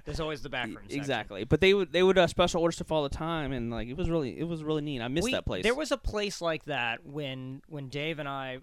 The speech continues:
Speaker 1: were at Full Sail. There was a place in Winter Park called,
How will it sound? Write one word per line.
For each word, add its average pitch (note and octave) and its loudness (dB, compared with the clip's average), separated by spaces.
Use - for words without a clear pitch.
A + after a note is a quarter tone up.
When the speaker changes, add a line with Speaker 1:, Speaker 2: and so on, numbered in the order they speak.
Speaker 1:
were C3 -12
at A#2 -12
Full C#3+ -10
Sail. A#2 -14
There B2 -16
was C3+ -14
a C3 -16
place - -10
in C3+ -12
Winter C3 -10
Park B2+ -10
called, A#2+ -10